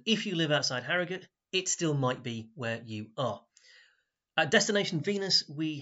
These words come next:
have decided to move Free Comic Book Day back to August the twenty-eighth. It's still a Saturday. We've done that because various shipping issues mean not all of the Free Comic Book Day comics are in my possession as I talk to you now.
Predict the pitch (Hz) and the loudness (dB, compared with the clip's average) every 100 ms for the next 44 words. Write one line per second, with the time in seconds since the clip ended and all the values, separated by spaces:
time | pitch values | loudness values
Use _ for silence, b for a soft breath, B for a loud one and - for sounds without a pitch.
0 | - 135 131 123 - _ _ - 139 - | -8 -6 -4 -6 -10 _ _ -12 -6 -4
1 | 147 135 135 - - 127 135 160 139 104 | -2 -2 -4 -6 -8 -2 0 0 -2 -6
2 | - _ _ - 107 113 107 107 - 107 | -14 _ _ -10 -8 -6 -8 -8 -12 -12
3 | 101 - 180 160 - - b b b - | -12 -2 -2 -2 -6 -20 b b b -12
4 | - 147 139 - - - 123 - - 123 | 0 0 0 -4 -8 -8 -8 -8 -10 -10
5 | 104 - - 190 220 180 110 104 101 104 | -10 -8 -6 -2 -2 -2 -4 -8 -10 -12
6 | _ b b b 143 131 175 190 196 196 | _ b b b -6 -2 -2 0 0 -2
7 | - _ _ _ _ 139 135 135 127 - | -4 _ _ _ _ -4 -2 -2 -2 -6
8 | _ _ _ 156 113 180 208 196 170 - | _ _ _ -10 2 6 6 4 -2 -4
9 | 156 123 110 101 110 113 - b b b | -4 -4 -6 -8 -8 -10 -14 b b b
10 | b - 117 117 110 110 - 139 156 - | b -8 -4 -2 -4 -6 -4 2 2 2
11 | 156 131 104 120 139 110 - 135 127 131 | 0 -2 -2 -6 -10 -10 -8 -8 -6 -6
12 | 127 127 120 113 113 117 107 - - _ | -6 -10 -8 -10 -8 -8 -8 -10 -16 _
13 | _ - 123 147 139 135 123 127 110 107 | _ -8 -4 -2 0 0 -2 -2 -2 -4
14 | 107 117 110 110 - 117 - 110 110 107 | -6 -8 -8 -8 -10 -10 -10 -10 -8 -8